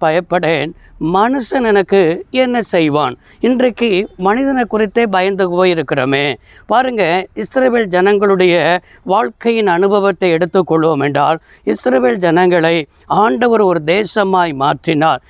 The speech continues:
இவர்களுக்கு ஆண்டவரே ராஜாவாக என்ன செய்தார்? இருந்தார். ராஜாவாக இருந்து யுத்தம் பண்ணினார். ஜெயத்தை ஆண்டவர் தந்தார். சத்துருக்கள் இவர்களை கண்டு பயந்தார்கள்.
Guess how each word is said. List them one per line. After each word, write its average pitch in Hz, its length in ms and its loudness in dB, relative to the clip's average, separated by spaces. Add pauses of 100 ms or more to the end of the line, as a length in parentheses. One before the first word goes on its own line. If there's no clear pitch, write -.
(140)
இவர்களுக்கு 233 640 0
ஆண்டவரே 226 760 0 (140)
ராஜாவாக 202 680 0
என்ன 175 260 0
செய்தார்? 160 480 -2 (200)
இருந்தார். 165 480 2 (200)
ராஜாவாக 185 720 0
இருந்து 160 340 -2
யுத்தம் 180 360 -2
பண்ணினார். 170 580 0 (120)
ஜெயத்தை 196 500 -2
ஆண்டவர் 190 460 0
தந்தார். 170 460 0 (260)
சத்துருக்கள் 214 680 -2 (120)
இவர்களை 226 720 0
கண்டு 233 380 0
பயந்தார்கள். 170 760 0